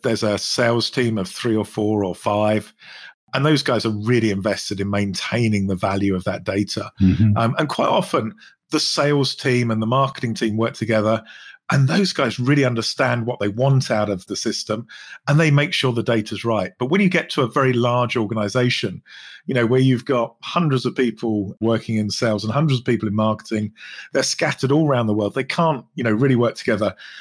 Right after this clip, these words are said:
Speaker 1: then that's where we see this kind of, um, poor quality data infecting the database. And that is a very difficult job. You're absolutely right. To be able to manage that data and make sure that the good quality data always overwhelms the poor quality,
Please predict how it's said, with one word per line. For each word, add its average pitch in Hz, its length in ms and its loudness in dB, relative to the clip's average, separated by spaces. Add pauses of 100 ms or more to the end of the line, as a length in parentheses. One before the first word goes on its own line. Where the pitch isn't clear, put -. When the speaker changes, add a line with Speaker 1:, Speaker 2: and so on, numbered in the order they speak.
(180)
Speaker 1:
then 123 220 2
that's 135 420 -2
where 113 160 2
we 110 160 0
see 123 400 2
this 107 280 -2
kind 110 320 -2
of, 101 200 -2
um, 98 380 0 (280)
poor 135 280 2
quality 123 560 -2
data 117 420 0
infecting 98 720 -4
the 95 80 -4
database. 104 640 -4 (320)
And 131 160 2
that 147 140 2
is 113 140 2
a 110 40 -2
very 110 300 0
difficult 101 320 -8
job. 107 180 -4
You're 117 100 2
absolutely 131 380 -4
right. 98 320 -2
To 110 140 -6
be 120 100 0
able 117 300 2
to 110 320 0 (340)
manage 127 600 0
that 113 220 -2
data 113 400 0
and 95 140 -4
make 107 220 0
sure 110 380 2
that 107 240 -4
the 107 120 0
good 120 300 0
quality 107 400 -2
data 107 340 0
always 110 380 2
overwhelms 101 540 0
the 95 120 -12
poor 113 200 -6
quality, 98 520 -6